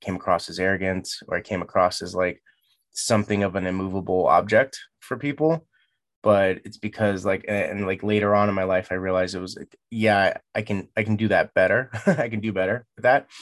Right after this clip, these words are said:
Um, be more consciously aware so that I'm, like, emotionally intelligent and, and, like, um, able to perceive how it makes people feel, but at the same time, not really hold back. And, like, but more or less, like, these days, it's, like, about permission. Like,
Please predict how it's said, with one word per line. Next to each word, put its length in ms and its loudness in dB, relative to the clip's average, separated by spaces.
Um, 520 4
be 140 -2
more 160 0
consciously 500 -2
aware 340 2
so 160 -6
that 120 0
I'm, 260 -2
like, 220 -6
emotionally 920 -2
intelligent 600 -2
and, 200 -4
and, 260 -4
like, 200 -2
um, 220 2
able 180 -4
to 80 -4
perceive 320 -6
how 200 2
it 80 -4
makes 220 -6
people 240 -6
feel, 360 -2
but 80 2
at 80 2
the 40 -4
same 180 2
time, 220 4
not 180 2
really 140 -2
hold 200 -6
back. 320 2
And, 180 -6
like, 180 -6
but 280 0
more 180 6
or 40 10
less, 200 8
like, 140 2
these 200 -2
days, 220 4
it's, 100 -8
like, 100 0
about 220 2
permission. 560 -10
Like, 220 -6